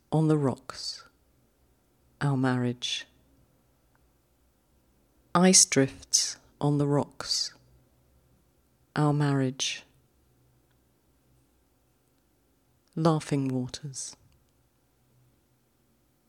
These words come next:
So, that's it. Thank you very much again to everyone who took part in the video prompt. And remember,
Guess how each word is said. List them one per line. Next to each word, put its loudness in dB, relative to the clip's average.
So, 2
that's -4
it. -4
Thank -2
you -12
very 4
much 0
again 0
to 0
everyone 6
who -2
took -10
part -2
in -4
the -4
video -2
prompt. -2
And 2
remember, 4